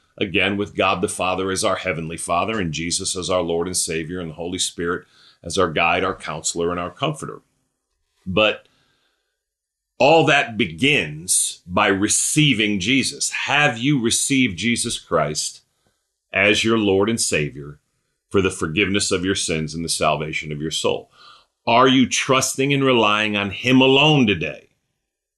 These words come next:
Right? Are you clinging to him, trusting to him, trusting in him? Do you have your full faith and confidence in Jesus alone to save you from your sin and to bring you to heaven when you die? Without Jesus,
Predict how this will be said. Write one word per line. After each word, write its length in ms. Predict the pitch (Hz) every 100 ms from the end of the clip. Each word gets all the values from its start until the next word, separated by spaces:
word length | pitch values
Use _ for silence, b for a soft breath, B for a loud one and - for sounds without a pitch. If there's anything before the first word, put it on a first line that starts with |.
| -
Right? 200 | 92 113
Are 120 | 104
you 200 | 107 107
clinging 580 | - - 135 156 160 135
to 80 | 104
him, 280 | 85 80 67 B B B B
trusting 600 | - - 151 147 131 101
to 80 | 85
him, 280 | 82 69 -
trusting 380 | 143 143 117
in 80 | 95
him? 180 | 80 76
Do 80 | 92
you 80 | 113
have 160 | 131
your 120 | 120
full 500 | 113 - 143 139 135 b b b
faith 400 | - 139 143 131
and 180 | 127 -
confidence 540 | 135 135 - 113 104
in 100 | 104
Jesus 440 | 95 123 107 127 -
alone 420 | 110 104 107 104
to 60 |
save 480 | 101 - 127 139 131
you 120 | 104
from 260 | 104 107 107
your 140 | 104
sin 520 | 107 - 120 92 95 92 _ _ _ _ _
and 100 | -
to 60 | 101
bring 300 | 85 101 101
you 80 | 107
to 80 | 95
heaven 320 | 107 107 117
when 140 | 117
you 100 | 123
die? 320 | 117 131 143 - _ _ _ _ _ _ _
Without 420 | 101 98 123 175
Jesus, 600 | 131 139 131 120 123 -